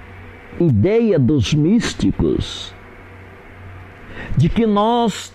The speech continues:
trocamos vibrações com outras pessoas, com objetos, vibrações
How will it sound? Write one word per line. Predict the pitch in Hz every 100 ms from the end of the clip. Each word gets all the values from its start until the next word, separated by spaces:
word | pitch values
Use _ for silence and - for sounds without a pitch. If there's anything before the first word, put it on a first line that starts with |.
| -
trocamos | 196 151 - 208 269 254 220 202 - -
vibrações | 156 170 - 233 269 147 175 135 - - - 214 240 151 92 92 - - - - - - - - - - - - - - - - - -
com | 123 139
outras | 165 160 127 -
pessoas, | - 101 - 143 180 160 87 - - - - - - - - - - - - - - - - - - - - - -
com | 135
objetos, | 131 113 85 123 156 170 - - - - - - - - - - - - -
vibrações | 123 131 120 104 - 143 156 151 110 87 82 - - - -